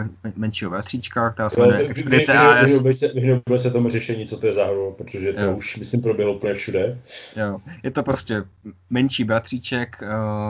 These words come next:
Speaker 1: ve kterém se tolik neřeší ta deska, řeší se tam trošičku méně a je tam prvek, který prý je vypůjčený z toho, eh, z Dobyvatelů vesmíru,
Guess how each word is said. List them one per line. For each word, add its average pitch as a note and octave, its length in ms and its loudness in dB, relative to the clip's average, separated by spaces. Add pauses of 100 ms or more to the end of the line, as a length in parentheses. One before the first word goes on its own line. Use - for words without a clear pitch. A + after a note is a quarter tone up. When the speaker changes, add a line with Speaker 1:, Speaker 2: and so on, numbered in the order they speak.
(1400)
Speaker 1:
ve G#2+ 120 -8
kterém A2+ 300 2
se A2+ 160 -2
tolik B2 280 2
neřeší A#2+ 440 2
ta F2+ 120 -4
deska, A#2+ 600 0
řeší G#2 140 -12
se - 60 -18
tam G2+ 100 -6
trošičku - 400 -14
méně A2+ 480 -2 (420)
a F#2+ 260 2
je G2+ 340 0 (100)
tam G#2 580 0
prvek, G#2+ 360 -2
který A2+ 520 2 (120)
prý B2+ 580 2 (280)
je G#2+ 180 -2
vypůjčený G#2+ 760 -2
z - 140 -14
toho, C3+ 280 -4 (200)
eh, G2+ 180 -2
z G2 140 -12
Dobyvatelů G#2+ 460 0
vesmíru, A#2+ 580 0